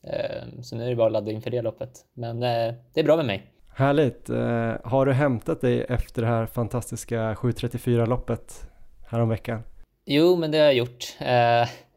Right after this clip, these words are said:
Speaker 1: det var ju inte jättemycket sömn dagen efter. Eh, både för att man var så exalterad, men sen hade jag en buss till flyget som gick vid noll fyra fyrtiofem. Eh, så jag fick väl ihop en fyrtio minuter sömn den natten. Eh,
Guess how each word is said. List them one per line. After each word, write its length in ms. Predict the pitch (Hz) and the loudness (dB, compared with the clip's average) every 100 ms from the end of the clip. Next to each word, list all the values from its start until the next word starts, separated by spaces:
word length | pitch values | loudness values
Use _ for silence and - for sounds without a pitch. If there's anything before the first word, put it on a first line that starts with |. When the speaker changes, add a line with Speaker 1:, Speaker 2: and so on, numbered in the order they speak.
| _ _ _ - | _ _ _ -2
Speaker 1:
det 60 | |
var 80 | 123 | 0
ju 60 | 131 | 2
inte 240 | 123 127 | 0 0
jättemycket 920 | 131 131 131 127 - 131 123 127 123 123 - _ | 4 4 2 -2 -6 -8 -2 0 0 -2 -12 _
sömn 440 | - - 143 120 113 - | -4 2 2 0 -6 -6
dagen 380 | 120 113 113 110 | 2 2 2 -2
efter. 400 | - - 113 113 - - | -4 -2 -2 -2 -10 -12
Eh, 160 | 120 | -8
både 260 | 113 123 123 | 0 2 2
för 80 | 127 | 0
att 60 | |
man 100 | 120 | 0
var 80 | 117 | 0
så 100 | 117 | 0
exalterad, 600 | 120 120 113 123 120 113 | -2 -2 0 2 4 4
men 80 | 107 | 0
sen 160 | 117 120 | -4 -6
hade 160 | 113 | -2
jag 120 | 117 110 | -2 -2
en 180 | 113 120 - - | -6 -8 -14 -14
buss 420 | 120 123 123 - | -4 -2 -2 -8
till 140 | 120 | -10
flyget 460 | - 131 131 110 104 | -6 -2 -2 -2 -4
som 180 | - 113 | -6 -6
gick 220 | 107 - | -6 -4
vid 140 | 110 110 | -4 -2
noll 200 | 110 104 | -2 -4
fyra 280 | - 110 | -2 -2
fyrtiofem. 640 | - 120 - 123 120 107 113 - _ - - - - _ _ 202 | 0 -4 -4 -2 -2 -2 -10 -14 _ -20 -20 -20 -20 _ _ -4
Eh, 280 | 120 107 107 | 0 0 0
så 120 | 123 | -2
jag 80 | - | -2
fick 160 | 117 | -2
väl 80 | 113 | 0
ihop 200 | 120 120 | 0 0
en 200 | 110 110 | -2 -2
fyrtio 360 | - 113 - 110 | -4 -4 -4 -4
minuter 340 | 113 113 113 | -2 -2 -4
sömn 280 | 113 120 110 | -2 -2 -2
den 120 | 110 | -4
natten. 440 | 110 - - 123 - | -6 -6 -2 -2 -2
Eh, 420 | - 127 123 | -4 -4 -4